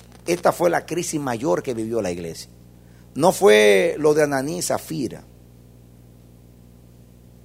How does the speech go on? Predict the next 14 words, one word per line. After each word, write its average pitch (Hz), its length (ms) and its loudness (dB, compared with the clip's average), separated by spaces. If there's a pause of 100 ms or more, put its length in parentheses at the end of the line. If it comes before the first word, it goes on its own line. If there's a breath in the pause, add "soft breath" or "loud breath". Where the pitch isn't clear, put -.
(500)
Eso 185 180 2
no 165 100 0
fue, 143 360 6 (320 soft breath)
eso 170 180 4
no 160 60 4
fue 151 120 6
problema. 123 360 4 (200 loud breath)
No 160 160 4
fue 196 480 6
lo 160 120 6
de 160 100 6
Simón 143 320 2
el 135 100 4
mago. 120 520 0